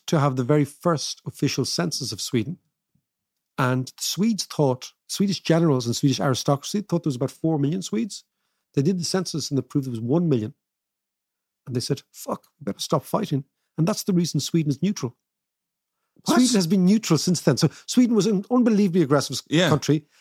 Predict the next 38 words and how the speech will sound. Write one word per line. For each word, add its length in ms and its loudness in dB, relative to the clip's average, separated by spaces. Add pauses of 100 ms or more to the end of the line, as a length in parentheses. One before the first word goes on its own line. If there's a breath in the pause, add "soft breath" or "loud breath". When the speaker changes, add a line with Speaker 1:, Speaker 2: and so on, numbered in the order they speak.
Speaker 1:
It 80 2
became 260 2
an 140 -2
unbelievably 520 0
peaceful 380 -2
country, 360 -12 (320)
right? 200 0 (680 soft breath)
Speaker 2:
So 200 6
they 120 4
had 240 0
an 100 2
army 500 2
of 560 -2
whatever 580 0
Speaker 1:
A 40 0
Speaker 2:
number 220 4
Speaker 1:
big 60 4
Speaker 2:
of 60 2
Speaker 1:
standing 320 2
Speaker 2:
standing, 180 4
Speaker 1:
army, 300 2
Speaker 2:
yeah. 140 2
Speaker 1:
right? 200 0 (140)
And 160 4
they 120 4
thought, 440 0
"Oh, 160 6
there 120 2
must 140 0
be 80 4
five 280 2
million 240 4
of 80 0
us. 140 -2
There's 220 -4
loads 240 2
of 80 4
us." 220 -6